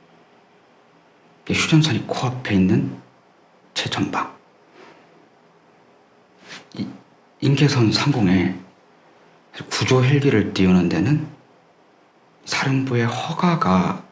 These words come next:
필요했을 겁니다. 그리고 우리 모두는 알고 있습니다.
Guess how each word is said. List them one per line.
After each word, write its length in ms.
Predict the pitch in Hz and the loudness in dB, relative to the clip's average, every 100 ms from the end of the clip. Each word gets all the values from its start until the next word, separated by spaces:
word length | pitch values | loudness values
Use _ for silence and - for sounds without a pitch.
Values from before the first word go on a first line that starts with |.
| _ _ | _ _
필요했을 500 | - - 120 - - | -6 2 4 2 -4
겁니다. 520 | - - - - - - _ _ _ _ _ _ _ _ _ _ _ _ _ _ _ _ _ _ _ _ _ _ _ _ _ _ - - | -4 -6 -6 -10 -10 -16 _ _ _ _ _ _ _ _ _ _ _ _ _ _ _ _ _ _ _ _ _ _ _ _ _ _ -16 -8
그리고 280 | - 156 107 | -2 0 0
우리 120 | 110 | -2
모두는 680 | 90 92 107 113 147 135 135 | -4 -2 -2 0 0 2 2
알고 280 | 95 95 135 | 0 0 0
있습니다. 600 | - - 127 92 90 95 | 0 0 -2 0 -2 -6